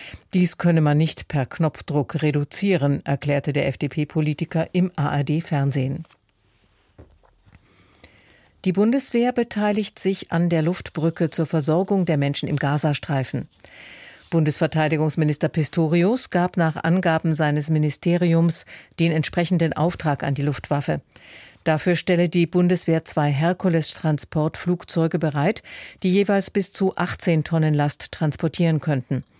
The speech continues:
Der Einsatz könnte Ende kommender Woche beginnen. Den Menschen in Gaza fehle es am nötigsten, erklärte Pistorius. Deutschland wolle seinen Teil dazu beitragen, dass sie Zugang zu Nahrung und Medikamenten bekämen.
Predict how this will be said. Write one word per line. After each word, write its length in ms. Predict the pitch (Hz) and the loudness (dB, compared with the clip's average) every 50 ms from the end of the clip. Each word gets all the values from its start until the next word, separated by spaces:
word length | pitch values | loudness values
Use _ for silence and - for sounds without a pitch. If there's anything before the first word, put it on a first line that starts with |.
| _ _ _ _ | _ _ _ _
Der 160 | - 147 143 | -4 -4 -2
Einsatz 460 | 147 147 151 147 156 147 143 - - - | 0 0 0 2 2 0 -2 -4 -4 -2
könnte 420 | - 165 156 - 170 170 - - | -2 0 0 0 0 -2 -2 0
Ende 240 | 160 165 175 185 175 | 2 2 2 2 0
kommender 460 | - - 170 170 165 165 160 156 143 | 0 0 2 2 2 2 2 2 0
Woche 180 | 143 - - 151 | 0 -2 0 -2
beginnen. 460 | 156 151 - 175 160 156 143 135 - _ _ _ _ _ - - _ _ - - - - - - - _ _ - | -2 0 0 2 2 2 0 -2 -4 _ _ _ _ _ -20 -20 _ _ -20 -20 -20 -20 -20 -20 -20 _ _ 0
Den 140 | 180 170 170 | 2 4 4
Menschen 260 | 175 196 - - - | 4 2 0 0 0
in 140 | - 180 170 | 0 2 2
Gaza 360 | 185 170 170 175 170 185 175 | 2 2 2 2 2 2 0
fehle 280 | 170 - 190 180 180 - | 0 0 0 2 2 0
es 120 | 165 175 | 0 0
am 140 | 165 170 165 | 0 2 2
nötigsten, 560 | 180 196 - - 147 127 - - - 147 135 | 2 2 0 0 -2 -2 -4 -4 -4 -4 -2
erklärte 400 | 131 131 - - 147 139 - 143 | -4 -6 -4 -4 -4 -2 -4 -4
Pistorius. 760 | - 156 143 - - - 151 135 147 143 139 139 - - - - _ - - - - - _ - | -6 -6 -6 -6 -4 -4 -2 0 0 0 -2 -2 -4 -8 -10 -14 _ -20 -20 -20 -20 -20 _ -2
Deutschland 520 | 165 156 156 156 - - 170 160 165 165 | 0 0 0 0 0 0 2 2 2 2
wolle 260 | 151 160 160 165 165 147 | 2 2 2 2 2 2
seinen 340 | 165 151 156 160 165 160 | 2 2 2 2 2 0
Teil 260 | - 156 156 147 147 147 | 0 0 0 0 0 0
dazu 400 | 151 143 143 - - 180 165 147 | 0 -2 -2 -2 -2 -2 -2 0
beitragen, 720 | 165 151 160 170 - - - 147 147 143 156 143 135 - - - - - - _ | 0 0 0 -2 -2 -2 -2 -2 -2 0 0 -2 -2 -2 -6 -12 -20 -20 -20 _
dass 160 | - 151 139 - | -6 -4 -2 -2
sie 140 | 160 143 | -2 -2
Zugang 480 | - - 208 202 170 180 160 156 156 139 | -2 -2 -4 -2 0 2 2 2 2 0
zu 160 | - - 170 | 0 0 0
Nahrung 420 | 156 147 147 156 170 170 185 180 160 | 2 2 2 2 2 2 0 0 0
und 160 | 156 143 151 | -2 0 0
Medikamenten 720 | 165 156 160 - 160 156 156 151 160 170 - 165 151 139 | 0 -2 0 0 0 0 2 2 2 2 2 2 2 2
bekämen. 480 | 151 139 - 147 147 143 143 135 135 | 0 -2 0 0 0 0 0 0 -2